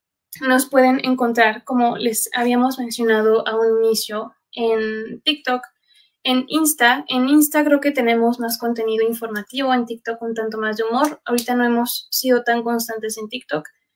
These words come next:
por falta de tiempo, eh, pero en Insta, eh, tratamos de subir posts semanales y de todo tipo de información acerca de sexualidad, de entretenimiento, de este,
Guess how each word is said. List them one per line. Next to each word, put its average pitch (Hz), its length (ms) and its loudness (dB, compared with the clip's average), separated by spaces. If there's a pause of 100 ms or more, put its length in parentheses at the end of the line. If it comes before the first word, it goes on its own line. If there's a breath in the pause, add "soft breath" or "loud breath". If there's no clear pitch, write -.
(200)
por 233 260 6
falta 240 300 2
de 240 40 -14
tiempo, 254 480 -2 (460)
eh, 240 460 6
pero 294 520 6 (160)
en 247 200 0
Insta, 294 500 6 (560)
eh, 233 480 6
tratamos 247 560 4
de 233 240 6
subir 233 480 -2 (180)
posts 240 600 2
semanales 254 840 0 (340)
y 240 200 0
de 233 220 8
todo 277 280 6
tipo 262 400 0
de 247 140 0
información 240 640 -2
acerca 233 340 -6
de 226 60 -6
sexualidad, 214 640 -6 (400 loud breath)
de 330 240 0
entretenimiento, 262 1120 0
de 247 480 4
este, 208 960 0